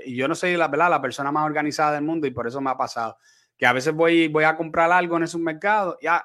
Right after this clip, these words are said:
pss, no tengo bolsa. A veces yo digo, "Olvídate, voy a, voy a agarrar con los brazos y me lo voy a llevar <laughs> dentro del carro". Pero si la compra es muy grande, tú no puedes hacer eso. Tú termi-, tú terminas comprando algunas bolsas siempre. Entonces, la,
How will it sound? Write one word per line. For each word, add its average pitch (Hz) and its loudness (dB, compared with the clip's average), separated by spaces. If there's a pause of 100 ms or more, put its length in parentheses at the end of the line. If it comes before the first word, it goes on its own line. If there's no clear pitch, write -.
pss, - -20 (260)
no 139 -10
tengo 160 -2
bolsa. 120 -8 (360)
A 123 0
veces 143 0
yo 165 2
digo, 143 2
"Olvídate, 120 0
voy 120 -4
a, 131 -2
voy 151 2
a 156 4
agarrar 160 -2
con 156 -4
los 139 -4
brazos 170 2
y 151 -2
me 143 -4
lo 135 -2
voy 147 -2
a 160 0
llevar 156 -2
<laughs> - -
dentro 165 0
del 151 -2
carro". 170 4 (340)
Pero 139 0
si 139 -2
la 139 4
compra 151 -2
es 180 -2
muy 175 0
grande, 170 0
tú 156 -4
no 139 -6
puedes 156 2
hacer 151 -4
eso. 165 -4
Tú 120 -20
termi-, 143 -6
tú 123 -18
terminas 127 -10
comprando 151 -4
algunas 147 -4
bolsas 139 -4 (300)
siempre. 139 -6 (300)
Entonces, 147 0 (140)
la, 143 2